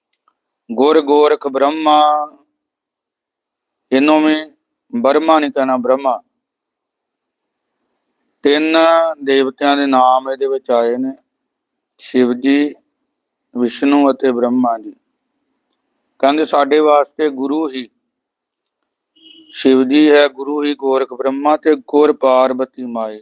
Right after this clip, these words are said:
ਗੁਰੂ ਹੀ ਸਾਡੇ ਵਾਸਤੇ ਪਾਰਵਤੀ ਮਾਈ ਹੈ। "ਜੇ ਹੋਂ ਜਾਣਾ", ਜੇ ਮੈਂ ਜਾਣ ਵੀ ਲਵਾਂ, ਆਖਾਂ ਨਾ ਹੀ, ਤਾਂ ਵੀ ਪ੍ਰਮਾਤਮਾ ਦੀ ਮੁਕੰਮਲ ਹਸਤੀ ਦਾ ਬਿਆਨ ਨਹੀਂ ਕਰ ਸਕਦਾ,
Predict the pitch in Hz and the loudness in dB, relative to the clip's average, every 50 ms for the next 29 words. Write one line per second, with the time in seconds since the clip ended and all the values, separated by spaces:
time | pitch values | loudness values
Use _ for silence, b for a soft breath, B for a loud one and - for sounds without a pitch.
0 | _ _ 117 127 127 139 147 147 135 120 131 127 120 120 123 123 127 123 120 117 | _ _ -10 -8 -6 -4 -4 -4 -2 -2 -2 -2 0 -2 -4 -2 -2 -2 -2 -2
1 | - - 135 127 123 - 120 117 117 117 117 113 113 117 _ 120 117 113 110 110 | -4 -6 -10 -10 -6 -4 -2 0 0 0 -2 -4 -6 -8 _ -10 -10 -10 -10 -10
2 | 104 104 104 - 107 98 98 _ _ _ _ _ _ _ _ _ _ _ _ _ | -10 -12 -14 -18 -20 -20 _ _ _ _ _ _ _ _ _ _ _ _ _ _
3 | _ _ _ _ _ _ _ _ _ _ _ _ _ _ _ _ _ _ - 110 | _ _ _ _ _ _ _ _ _ _ _ _ _ _ _ _ _ _ -6 0
4 | 110 131 143 156 165 165 147 151 151 147 151 147 147 147 147 147 147 147 147 151 | 2 2 4 4 4 2 2 2 2 2 0 0 2 2 4 4 2 2 2 0
5 | 151 151 156 156 156 156 139 135 156 160 160 160 156 151 135 135 131 135 139 139 | 0 0 0 -2 -4 -6 -6 -4 -4 -2 0 0 0 0 2 2 2 4 4 2
6 | 147 156 160 160 151 147 135 127 127 123 110 - _ _ _ _ _ _ _ _ | 0 -2 -6 -6 -4 -4 -4 -4 -4 -8 -10 -12 _ _ _ _ _ _ _ _
7 | _ _ _ _ _ _ _ _ _ _ _ _ _ _ _ - 135 143 135 - | _ _ _ _ _ _ _ _ _ _ _ _ _ _ _ 0 0 0 0 -2
8 | - - 151 151 147 147 147 143 147 147 147 139 - 156 156 165 170 170 165 - | -4 -2 0 0 2 2 0 0 0 -2 -4 -4 -2 -2 -2 -2 -2 -6 -6 -4
9 | 156 147 143 143 135 135 131 - 147 143 147 147 143 143 139 139 135 - 135 131 | -4 -2 0 0 0 0 0 -2 -6 -6 -6 -4 -4 -4 -6 -6 -6 -6 -4 -4
10 | 135 135 139 147 143 135 135 127 - _ - 127 127 - 139 131 127 127 123 123 | -4 -4 -2 -2 0 0 -2 -2 -4 _ -14 -8 -2 0 0 0 0 0 0 0
11 | 123 123 120 127 143 147 - 127 113 - - - 110 101 120 113 117 | 0 -2 -4 -6 -8 -4 -4 -4 -4 -6 -10 -12 -12 -12 -12 -14 -14